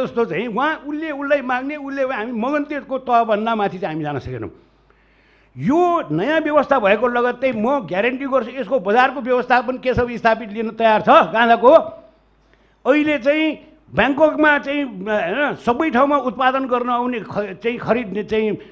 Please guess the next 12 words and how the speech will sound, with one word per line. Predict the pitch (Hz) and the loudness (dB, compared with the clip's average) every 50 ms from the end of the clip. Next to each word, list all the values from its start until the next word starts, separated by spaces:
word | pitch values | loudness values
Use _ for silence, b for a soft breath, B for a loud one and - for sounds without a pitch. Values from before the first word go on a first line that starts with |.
| B B - 117 135 - | B B -20 -20 -18 -2
थाई | - 233 269 247 | 0 0 0 2
सरकारले | - 233 233 208 247 233 233 226 226 | 2 2 2 4 2 2 4 2 0
गर्ने | 202 190 208 208 214 214 | 0 2 0 0 0 0
हो। | 202 143 135 196 269 302 254 - - - - - _ _ _ _ _ _ _ _ _ _ - | 0 0 2 4 6 6 4 4 0 -6 -20 -20 _ _ _ _ _ _ _ _ _ _ -4
त्यहाँ | 233 277 311 320 330 294 - - - - | 0 0 2 0 0 -2 -8 -14 -18 -8
उहाँहरूको | 160 180 202 247 277 302 302 277 320 302 277 | -4 0 2 4 4 2 2 0 -4 -4 -4
उत्पादनको | 302 208 240 294 285 277 277 277 277 277 302 285 - | -4 0 2 2 4 4 4 2 2 0 -2 2 2
अस्सी | 302 285 - - 302 | 2 2 2 0 -4
पर्सेन्ट | 311 302 302 - 233 294 285 214 | -2 -2 -2 0 -2 -4 -4 -4
डिफिसिट | 165 233 226 226 240 240 285 - - | -4 -6 -6 -4 -4 -4 -4 -4 -4
पुग्दैन। | - 294 247 285 294 294 294 | -8 -6 -4 -4 -2 -2 -2
मसँग | 254 269 262 262 285 294 | 0 0 0 0 2 2